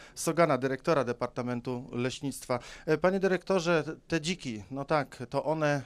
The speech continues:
e, są tymi wektorami roznoszenia tej choroby. Dziki państwowe chodzą, e, biegają,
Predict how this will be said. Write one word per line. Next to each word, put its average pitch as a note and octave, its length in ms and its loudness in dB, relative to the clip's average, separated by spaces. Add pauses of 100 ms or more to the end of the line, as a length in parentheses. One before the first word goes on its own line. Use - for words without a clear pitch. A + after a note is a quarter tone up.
e, B2+ 180 -6
są C3+ 280 -4 (680)
tymi D3 220 -2
wektorami D3 800 2
roznoszenia C#3 580 -4
tej C#3 140 -4
choroby. A#2+ 440 -4
Dziki E3 520 -2
państwowe D3+ 640 0 (420)
chodzą, D#3+ 600 2 (220)
e, C#3+ 320 -2
biegają, D#3 680 4